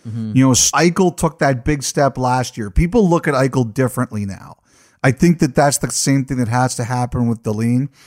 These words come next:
Speaker 2: I think they're deeper. You know, the Skinner thing on the fourth line, I mean, it's an eyebrow raiser.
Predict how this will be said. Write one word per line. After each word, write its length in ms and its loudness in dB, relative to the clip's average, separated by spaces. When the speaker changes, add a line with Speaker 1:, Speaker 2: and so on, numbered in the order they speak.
Speaker 2:
I 80 -2
think 200 0
they're 140 2
deeper. 760 -2
You 100 2
know, 120 4
the 120 2
Skinner 420 2
thing 220 0
on 140 4
the 80 2
fourth 380 0
line, 600 0
I 80 -2
mean, 160 2
it's 140 0
an 160 -2
eyebrow 520 2
raiser. 640 -4